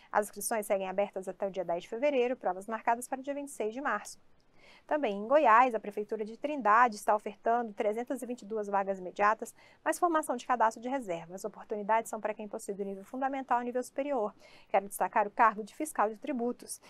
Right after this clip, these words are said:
Inscrições até o dia vinte e três de fevereiro, provas marcadas para o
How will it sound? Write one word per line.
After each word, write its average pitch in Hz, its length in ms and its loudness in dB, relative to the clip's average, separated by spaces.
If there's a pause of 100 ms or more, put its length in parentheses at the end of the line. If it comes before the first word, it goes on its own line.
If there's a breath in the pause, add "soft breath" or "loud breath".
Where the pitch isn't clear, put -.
(120)
Inscrições 208 540 -4
até 202 180 0
o - 20 2
dia 196 140 -4
vinte 190 200 -10
e - 40 -20
três 175 200 -8
de - 60 -16
fevereiro, 240 480 2
provas 196 340 0
marcadas 240 440 0
para 269 140 -4
o 262 40 -8